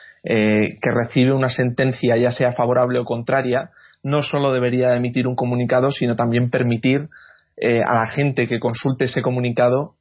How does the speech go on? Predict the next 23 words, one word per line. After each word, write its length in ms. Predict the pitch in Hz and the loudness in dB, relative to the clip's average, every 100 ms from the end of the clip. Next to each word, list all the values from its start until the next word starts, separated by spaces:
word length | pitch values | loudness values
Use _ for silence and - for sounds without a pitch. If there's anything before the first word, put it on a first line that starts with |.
| _ | _
eh, 880 | - 117 113 110 110 110 107 107 107 | -2 0 2 4 4 2 2 0 -2
la 160 | - 120 | 0 2
lectura 580 | 113 - 131 131 156 - | 2 0 0 2 -2 -2
total 540 | 135 127 135 135 170 _ _ | -2 0 0 0 -4 _ _
e 80 | 127 | -6
íntegra 400 | 120 120 127 135 | -6 -2 -2 0
de 80 | 139 | 0
la 100 | 131 | 0
sentencia, 680 | - 107 127 131 - - - _ | -2 -4 -2 -4 -4 -6 -6 _
porque 200 | - - | -8 -2
así 220 | 120 - 127 | -2 0 -2
nos 160 | 127 | 0
evitamos 580 | 131 120 127 127 139 - - - - - | 0 2 2 0 -2 -6 -18 -20 -20 -4
el, 960 | 123 117 107 107 107 107 107 107 - - | 0 2 4 2 2 2 0 -2 -2 -4
el, 560 | - 113 110 107 107 - 113 | -2 0 0 0 -2 0 0
bueno, 300 | 127 120 - | 2 2 0
el 140 | - - | -4 -2
tapar 280 | 117 131 135 | -2 0 0
información 840 | 131 135 135 131 135 135 147 160 | 0 -2 -2 -2 0 0 -2 -4
o 320 | - 123 143 - _ - | -2 0 0 -6 _ -10
el 200 | 120 113 | -8 -4
filtrar 420 | 120 113 120 120 127 - | -4 -2 0 0 -2 -4
una, 680 | 123 123 120 113 110 110 | -2 0 0 0 0 -2